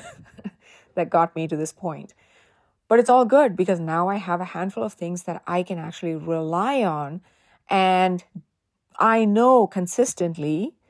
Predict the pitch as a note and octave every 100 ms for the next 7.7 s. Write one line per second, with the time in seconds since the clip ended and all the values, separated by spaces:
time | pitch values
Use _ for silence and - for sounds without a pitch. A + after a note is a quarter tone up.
0 | _ _ G3 F#3 F#3+ G3+ A3 F#3 E3+ D#3+
1 | - F3 D#3+ D#3+ D#3 - E3 D3+ D3+ D3
2 | F3+ E3 - - - F#3 G#3+ G#3+ F#3 F#3
3 | E3+ D#3 D#3+ D3+ D#3+ E3 - D3 D3+ A#2
4 | - - - _ _ _ _ - - -
5 | B4 - _ _ _ _ _ _ _ _
6 | _ _ _ _ - - - _ _ _
7 | _ _ - B3+ A#3 A3+